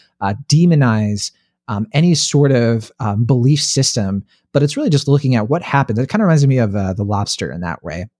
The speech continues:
where it just sort of shows you what it's like to be caught in the tension between two competing ideals that want the best for society, but are just oil and water when it comes <laughs> to the people who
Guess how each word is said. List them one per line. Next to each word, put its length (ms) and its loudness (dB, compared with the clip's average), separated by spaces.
where 140 4
it 40 2
just 120 -4
sort 140 2
of 60 2
shows 540 2
you 260 -2
what 200 2
it's 200 -2
like 200 0
to 80 -6
be 140 -6
caught 420 -2
in 80 -2
the 80 -2
tension 600 0
between 380 -4
two 560 2
competing 680 0
ideals 760 0
that 160 0
want 220 0
the 60 0
best 280 -2
for 80 -4
society, 680 -2
but 260 2
are 380 0
just 260 -4
oil 260 4
and 160 0
water 500 0
when 140 0
it 100 -8
comes 380 -2
<laughs> 120 -6
to 320 4
the 100 2
people 420 0
who 520 0